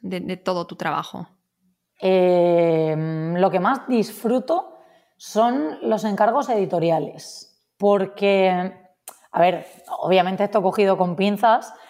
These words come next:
Speaker 2: porque también suele depender del encargo, del agobio con el que te lo pidan, porque en la industria
Speaker 1: <laughs>
Speaker 2: editorial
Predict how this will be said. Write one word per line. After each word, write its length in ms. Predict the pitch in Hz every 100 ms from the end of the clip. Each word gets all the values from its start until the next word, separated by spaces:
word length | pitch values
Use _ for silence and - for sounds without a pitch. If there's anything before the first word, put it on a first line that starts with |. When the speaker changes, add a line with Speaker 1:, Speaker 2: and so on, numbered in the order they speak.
| _
Speaker 2:
porque 520 | - 185 185 170 175 -
también 480 | 175 185 190 202 196
suele 220 | 226 202
depender 340 | 185 190 202
del 160 | 196 170
encargo, 460 | 160 185 196 240
del 200 | 269 185
agobio 380 | 165 143 175 190
con 140 | 180 180
el 100 | 175
que 80 |
te 120 | 165 175
lo 100 | 165
pidan, 280 | 190 233
porque 220 | 214 190 170
en 160 | 156
la 80 | 160
industria 420 | 156 160 175 185
Speaker 1:
<laughs> 40 | 175
Speaker 2:
editorial 580 | 170 170 175 180 220